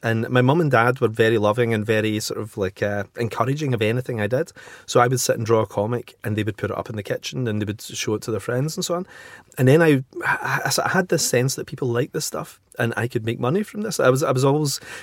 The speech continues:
kind of interested in the, the commercial side of things, you know. So what I did when I was about maybe six is I started drawing my own comics, lettering them and selling them to members of the family and then neighbours. I would go around neighbours and sell them to, to neighbours too.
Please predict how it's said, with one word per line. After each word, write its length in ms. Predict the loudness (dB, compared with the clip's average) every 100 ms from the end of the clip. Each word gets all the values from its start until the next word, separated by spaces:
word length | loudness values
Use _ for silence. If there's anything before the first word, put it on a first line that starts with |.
| 2
kind 80 | 8
of 60 |
interested 560 | 8 8 2 2 0 0
in 80 | 2
the, 160 | 2
the 140 | 2 0
commercial 400 | 2 2 2 0
side 220 | 0 -2
of 80 | -2
things, 200 | -4 -2
you 60 | 2
know. 100 | 2
So 220 | 4 2
what 240 | 4 4
I 60 | 4
did 200 | 2 0
when 140 | 0
I 40 | 0
was 160 | 0
about 200 | 0 -2
maybe 220 | -2 -4
six 400 | -2 -2 -2 -6 -16 -18 -12 -4
is 80 |
I 20 | 0
started 320 | 0 0 -2
drawing 320 | 4 4 4
my 140 | 2
own 140 | 0 -2
comics, 420 | -4 -6 -8 -14 -16 -20 _ _ -4
lettering 520 | 0 0 0 0 2
them 200 | 2 0 -4
and 120 | -4
selling 460 | 2 2 4 4
them 100 | 2 0
to 120 | 0
members 320 | 2 2 2
of 60 | 2
the 80 |
family 340 | 2 2 2 0
and 100 | 0
then 160 | -2
neighbours. 440 | 0 0 -2 -6 -8
I 80 | -6
would 160 | -4
go 120 | 2 4
around 200 | 4 2
neighbours 300 | 0 -2 -4
and 120 | -4
sell 200 | -4 -4
them 160 | -4
to, 180 | -4 -6
to 140 | -6 -6
neighbours 300 | -6 -6 -4
too. 200 | -4